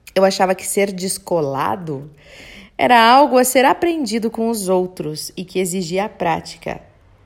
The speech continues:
e não que era um conceito criado por nós mesmos. Eu, por exemplo, pensei que ficaria pra sempre com a minha primeira namorada.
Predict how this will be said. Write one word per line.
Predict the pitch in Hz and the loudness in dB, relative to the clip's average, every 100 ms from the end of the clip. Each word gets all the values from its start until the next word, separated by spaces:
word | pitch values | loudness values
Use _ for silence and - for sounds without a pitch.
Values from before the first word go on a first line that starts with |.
| _ _ _ - | _ _ _ -4
e | |
não | 247 311 | 0 0
que | 320 | 0
era | 370 | -2
um | 330 | -2
conceito | 277 233 220 - 196 208 208 - 170 | -2 -2 -4 -2 -2 -2 -6 -10 -8
criado | 170 165 156 151 | -2 0 0 -2
por | 151 151 | -8 -8
nós | 151 143 139 | -6 -6 -6
mesmos. | 143 135 131 131 131 - - - _ - - - - _ _ _ _ - - - - | -8 -8 -8 -10 -14 -14 -16 -16 _ -20 -20 -20 -20 _ _ _ _ -20 -20 -8 2
Eu, | 311 359 | 4 6
por | 208 | 4
exemplo, | 156 165 233 233 180 | 4 2 2 0 -2
pensei | 160 175 170 - 247 254 | -4 -4 -2 0 0 0
que | 233 226 | -2 -6
ficaria | 240 247 226 240 277 | -2 2 4 4 2
pra | 302 320 | 2 0
sempre | - 285 262 277 269 | -2 -2 -2 -4 -2
com | 277 | 0
a | |
minha | 262 262 | 0 -4
primeira | 262 247 247 | -4 -2 -2
namorada. | 247 247 294 240 185 185 | -2 -4 -2 0 -2 -4